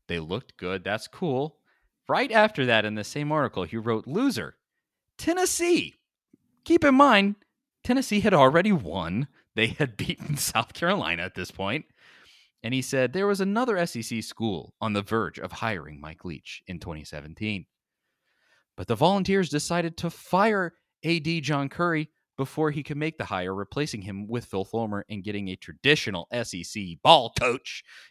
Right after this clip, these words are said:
in Jeremy Pruitt." And this line in particular annoys me because you know that Pat Forty, with his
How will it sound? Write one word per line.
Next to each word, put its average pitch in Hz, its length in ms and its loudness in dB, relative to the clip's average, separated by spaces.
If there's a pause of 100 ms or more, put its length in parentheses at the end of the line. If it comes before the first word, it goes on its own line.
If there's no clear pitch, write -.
in 107 80 -8
Jeremy 123 240 0
Pruitt." 101 300 -4 (260)
And 214 160 -10 (920)
this 220 260 4
line 262 320 4
in 214 80 2
particular 139 600 0
annoys 95 420 -4
me 104 280 -6 (320)
because 131 340 -4
you 147 80 -2
know 147 260 2
that 156 180 -2
Pat 165 320 -2
Forty, 117 360 -2
with 104 220 -4
his 127 220 -2